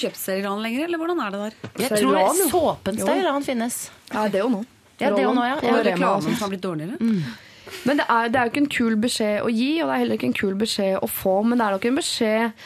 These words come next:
Speaker 3: eh, som er veldig fin å få, som jeg tror man setter pris på etterkant. Jeg husker Imran i klassen min, han sa til meg i sjette at jeg burde begynne å bruke B H. Det sa jeg var utrolig kjipt å
Speaker 1: <laughs> Oi.
Speaker 3: høre, men jeg begynte jo å bruke B H, det er ikke sikkert det var så dumt.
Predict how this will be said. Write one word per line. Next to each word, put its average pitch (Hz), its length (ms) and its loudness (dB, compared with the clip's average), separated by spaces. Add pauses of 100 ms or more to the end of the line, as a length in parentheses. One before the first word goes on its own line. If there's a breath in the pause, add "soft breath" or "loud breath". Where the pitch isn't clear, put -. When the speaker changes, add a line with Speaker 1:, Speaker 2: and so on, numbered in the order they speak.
(480 loud breath)
Speaker 3:
eh, 220 220 0
som 233 300 2
er 220 200 2
veldig 214 120 0
fin 196 460 -2
å 214 80 -4
få, - 200 -4
som 226 120 -2
jeg 226 120 -2
tror 214 120 -4
man 202 100 -2
setter 208 180 -2
pris 190 240 -4
på 220 200 -2 (100)
etterkant. 269 300 -4
Jeg 269 100 -2
husker 254 320 -2
Imran 214 400 2
i 262 60 -2
klassen 240 260 -2
min, 285 260 2
han 254 240 0
sa 233 160 -2
til 220 140 -6
meg 220 340 0
i 220 120 -2
sjette 214 280 -4
at 190 60 -4
jeg 196 140 -2
burde 190 180 -2
begynne 185 180 0
å 175 60 -4
bruke 190 380 -2
B 180 160 0
H. 170 140 -2 (100)
Det 208 120 -2
sa 214 80 -2
jeg 202 80 0
var 202 140 -2
utrolig 175 680 -2
kjipt 185 460 -2 (480 loud breath)
å 233 100 4
Speaker 1:
<laughs> 233 80 4
Oi. 247 120 6
Speaker 3:
høre, 226 260 4
men 302 260 0
jeg 269 200 -2
begynte 247 260 0
jo - 80 0
å 381 60 0
bruke 277 200 -2
B 254 80 0
H, 247 80 0
det 311 60 -2
er 311 80 -4
ikke 294 100 -2
sikkert 240 200 -2
det 214 40 -2
var 196 80 -4
så 196 80 0
dumt. 170 200 -6